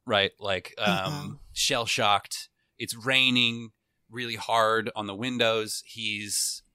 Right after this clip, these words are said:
Speaker 1: silent. Um, he's taken his big, big bright white hat off.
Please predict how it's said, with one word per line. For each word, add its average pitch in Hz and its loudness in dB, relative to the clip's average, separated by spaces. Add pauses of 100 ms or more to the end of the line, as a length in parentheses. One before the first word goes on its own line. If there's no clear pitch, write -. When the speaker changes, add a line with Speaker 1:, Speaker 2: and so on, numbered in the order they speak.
(120)
Speaker 1:
silent. 120 0 (540)
Um, 101 -4
he's 104 -6
taken 120 -4
his 107 -4
big, 101 0 (460)
big 113 -2
bright 110 2
white 110 2
hat 113 4
off. 110 2